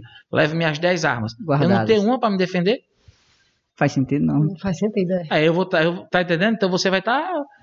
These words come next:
Speaker 1: um alvo fácil pra bandido. Você tem que ir, então, escondido.
Speaker 2: É isso que eu ia falar, assim, porque por mais que você hoje possa ter sessenta, mas você só pode andar com uma.
Speaker 1: Uma. E outra coisa,
Speaker 2: Não mudou,
Speaker 1: curta.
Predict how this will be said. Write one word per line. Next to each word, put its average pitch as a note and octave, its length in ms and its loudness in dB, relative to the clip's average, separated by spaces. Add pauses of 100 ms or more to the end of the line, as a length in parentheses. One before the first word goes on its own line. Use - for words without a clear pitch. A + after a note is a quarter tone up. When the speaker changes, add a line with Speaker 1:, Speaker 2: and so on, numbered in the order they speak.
(220)
Speaker 1:
um D3 100 0
alvo G#3 220 4
fácil B2+ 320 -2
pra B2 100 0
bandido. A#2+ 260 0
Você D3+ 140 4
tem F3+ 140 -4
que F#3 100 -2
ir, A3 180 2
então, A#3+ 140 2
escondido. A#3+ 600 0
Speaker 2:
É C#3+ 140 4
isso D#3 140 0
que - 80 -2
eu E3 40 4
ia D#3+ 80 2
falar, E3 220 2
assim, D#3+ 180 -2
porque D#3 360 2 (240)
por F3+ 140 2
mais G#3 220 2
que - 120 -10
você G#3 320 0
hoje C3+ 180 2
possa A2+ 520 0
ter A#2 280 2 (540)
sessenta, C#3+ 760 2
mas A#2+ 180 0
você C3 200 -2
só D3 120 0
pode E3 280 0
andar D#3+ 220 2
com C#4 120 -6
uma. D#3+ 340 0
Speaker 1:
Uma. D3+ 360 2 (140)
E D3+ 120 6
outra D#3+ 200 4
coisa, G3 220 2
Speaker 2:
Não G3+ 60 6
mudou, F#3 340 6
Speaker 1:
curta. G#2+ 160 -2